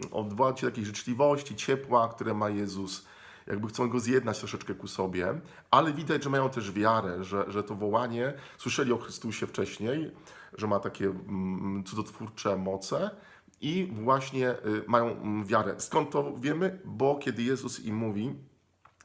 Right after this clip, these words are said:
"Idźcie, pokażcie się kapłanom", oni idą. Chociaż ciągle są jeszcze nieuzdrowieni.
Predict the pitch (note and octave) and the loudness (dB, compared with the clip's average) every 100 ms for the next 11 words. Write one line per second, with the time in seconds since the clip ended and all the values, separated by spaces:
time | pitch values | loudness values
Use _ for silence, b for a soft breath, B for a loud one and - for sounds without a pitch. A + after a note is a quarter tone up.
0 | - C#3 - B2+ A#2+ B2 A2 - - G#2 | -6 -4 0 -2 0 0 0 -2 -6 -6
1 | - G2+ G2 B2+ - G#2+ G2+ A#2 G2 F2+ | 0 2 2 -2 -2 -2 0 0 0 -2
2 | F2 - _ _ _ _ _ _ _ _ | -4 -12 _ _ _ _ _ _ _ _
3 | _ _ B B B A#2+ A#2+ A#2 D3+ E3 | _ _ B B B 0 2 0 0 0
4 | E3 F3 E3 D#3 D3+ D3+ D3+ C#3 A#2 G2 | 0 -2 -4 -4 -2 -2 0 2 2 0